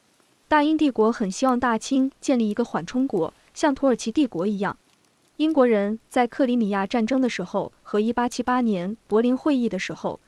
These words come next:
极力支持土耳其，不是因为他喜欢穆斯林，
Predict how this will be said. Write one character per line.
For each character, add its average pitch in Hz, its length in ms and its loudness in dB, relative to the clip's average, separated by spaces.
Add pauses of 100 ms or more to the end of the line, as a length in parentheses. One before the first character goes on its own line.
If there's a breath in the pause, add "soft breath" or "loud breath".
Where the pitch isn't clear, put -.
(180 soft breath)
极 220 200 -4
力 294 120 2
支 247 160 -2
持 214 160 -2
土 - 140 -6
耳 175 140 -4
其， - 340 -12 (340 soft breath)
不 226 80 0
是 269 140 2
因 277 160 2
为 226 240 2 (100)
他 - 140 -4
喜 - 160 -4
欢 196 160 -6
穆 214 140 0
斯 233 180 -2
林， 185 300 -6